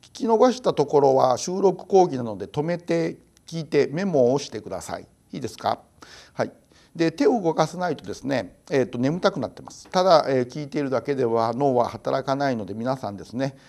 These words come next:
はい、僕が話すことをテキストに、えー、メモをしながら聞いていただければというふうに思います。はい、何分六十分しかないので、テキストは全てね、お話しできないので、ポイントを絞って、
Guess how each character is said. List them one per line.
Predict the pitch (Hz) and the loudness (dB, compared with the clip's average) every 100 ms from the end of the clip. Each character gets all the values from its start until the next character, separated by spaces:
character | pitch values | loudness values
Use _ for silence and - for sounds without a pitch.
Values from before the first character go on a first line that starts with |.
| - | -6
は | 123 | -4
い、 | - | 0
僕 | 139 131 160 | 2 0 0
が | 165 156 139 | 6 8 8
話 | 147 156 160 | 2 -4 -6
す | - | -8
こ | 143 | -12
と | 143 208 165 | -2 -2 -2
を | |
テ | 135 180 | -4 -8
キ | - 151 | -8 -16
ス | - | -6
ト | 110 | -6
に、 | 95 92 _ - | -6 -12 _ -2
え | 120 113 | 0 2
ー、 | 113 | 0
メ | 180 | 0
モ | 170 | 0
を | 135 | -2
し | 127 | -2
な | 175 | -2
が | 196 | 0
ら | 220 | -2
聞 | 202 127 | -4 -10
い | |
て | 110 110 | -8 -8
い | |
た | 92 | -6
だ | 104 | -8
け | 107 160 | -6 -4
れ | 214 | -2
ば | 175 | -4
と | - - - | -6 -18 -10
い | |
う | 123 | -8
ふ | 120 | -6
う | 147 | -4
に | |
思 | 196 107 | -4 -4
い | 90 | -8
ま | 85 | -14
す。 | - - - _ - - | -14 -18 -20 _ -20 -16
は | 117 | -16
い、 | - | -6
何 | 147 170 196 | -2 -2 -2
分 | 196 | -2
六 | 170 160 214 | -2 -4 -6
十 | 147 | -6
分 | - 175 | -6 -8
し | |
か | - 120 113 | 2 2 4
な | 127 131 | 2 0
い | |
の | 107 104 | -2 -2
で、 | 131 - - _ | -2 -2 -10 _
テ | 208 | -10
キ | 196 | -10
ス | 185 | -10
ト | - | -2
は | 127 | -2
全 | - 185 165 | 0 -4 -4
て | 101 | -6
ね、 | 113 120 | -10 -8
お | |
話 | 123 131 131 | -4 -4 -4
し | 135 | -8
で | 131 | -8
き | 147 | -6
な | 127 | -6
い | 120 | -6
の | |
で、 | 104 | -8
ポ | 107 131 | -6 -4
イ | 120 | -4
ン | |
ト | 120 123 | -4 -6
を | |
絞 | - 135 277 | -6 -10 -12
っ | |
て、 | - - 202 196 | -12 -4 -4 -4